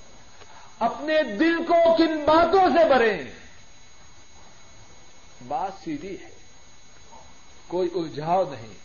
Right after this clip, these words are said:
کوئی ایٹ پیٹ نہیں، کوئی مکر و فریب نہیں۔ اپنے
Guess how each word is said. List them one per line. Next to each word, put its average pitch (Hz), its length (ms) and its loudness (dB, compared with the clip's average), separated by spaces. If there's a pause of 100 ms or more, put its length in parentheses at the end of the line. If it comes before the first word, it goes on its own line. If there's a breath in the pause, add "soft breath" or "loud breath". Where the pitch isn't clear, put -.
(2000 soft breath)
کوئی 262 340 0
ایٹ 330 500 2
پیٹ 370 400 0
نہیں، 254 480 0 (120)
کوئی 233 160 4
مکر 180 280 -2
و 247 160 2
فریب 202 280 0
نہیں۔ 127 340 -14 (1300 loud breath)
اپنے 247 340 -4